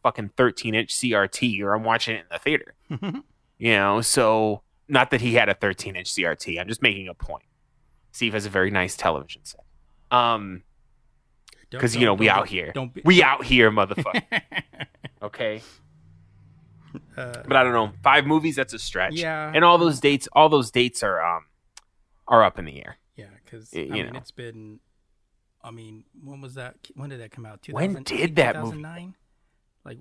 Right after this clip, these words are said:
Speaker 2: what are we at? Like, ten years now? It's like, no, anytime we have a se-
Speaker 1: Two thousand nine, yeah.
Speaker 2: when we have a sequel that's more than ten years outside of
Speaker 1: You're
Speaker 2: the original,
Speaker 1: rebooting it
Speaker 2: yeah,
Speaker 1: at
Speaker 2: you're,
Speaker 1: that point.
Speaker 2: one, you're rebooting it, but two,
Speaker 1: <laughs>
Speaker 2: at the s-, uh,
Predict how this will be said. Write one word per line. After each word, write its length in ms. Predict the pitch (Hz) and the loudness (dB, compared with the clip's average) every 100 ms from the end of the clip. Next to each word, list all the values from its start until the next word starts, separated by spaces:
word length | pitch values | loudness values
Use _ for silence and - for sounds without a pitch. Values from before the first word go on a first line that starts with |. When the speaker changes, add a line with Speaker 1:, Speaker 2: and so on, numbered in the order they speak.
| - | -16
Speaker 2:
what 120 | 131 | -14
are 40 | |
we 180 | 123 120 | -12 -14
at? 160 | 113 - | -14 -18
Like, 120 | 110 | -18
ten 220 | - 139 | -12 -10
years 260 | 143 147 147 | -8 -10 -12
now? 260 | 170 180 180 | -16 -16 -18
It's 140 | 139 | -16
like, 260 | 143 127 _ _ _ _ _ _ | -16 -16 _ _ _ _ _ _
no, 160 | 117 110 | -16 -10
anytime 420 | 165 202 233 226 | -6 -6 -4 -6
we 100 | 202 | -4
have 120 | 190 160 | -6 -2
a 40 | |
se- 60 | 123 | 2
Speaker 1:
Two 40 | |
thousand 340 | 131 127 117 | 4 4 2
nine, 300 | 117 120 117 | 0 0 0
yeah. 180 | 117 117 | -4 -6
Speaker 2:
when 80 | 151 | -6
we 100 | 160 | -6
have 120 | 190 | -8
a 40 | 160 | -10
sequel 420 | - 151 - 151 | -12 -14 -12 -12
that's 200 | 135 127 | -12 -12
more 180 | 120 120 | -12 -10
than 160 | 127 | -12
ten 220 | 120 123 | -12 -12
years 340 | 123 123 123 113 - | -10 -10 -10 -14 -16
outside 520 | 117 113 - 113 117 | -16 -14 -14 -14 -14
of 240 | 117 110 - _ _ - | -18 -20 -20 _ _ 2
Speaker 1:
You're 160 | 139 | 2
Speaker 2:
the 80 | 127 | 6
original, 280 | 139 120 127 | 4 4 2
Speaker 1:
rebooting 160 | 120 101 | 2 0
it 40 | |
Speaker 2:
yeah, 140 | - 87 | -2 -6
Speaker 1:
at 80 | 123 | -8
Speaker 2:
you're, 140 | 151 | -10
Speaker 1:
that 200 | 147 - | -12 -14
point. 140 | - | -8
Speaker 2:
one, 160 | 143 208 | -4 -4
you're 140 | 226 | -4
rebooting 460 | 156 151 143 156 208 | -6 -6 -4 0 0
it, 60 | 190 | 0
but 140 | 143 | -4
two, 140 | 196 196 | -6 -6
Speaker 1:
<laughs> 20 | |
Speaker 2:
at 80 | 180 | -8
the 60 | 139 | -14
s-, 120 | - | -14
uh, 120 | 147 | -12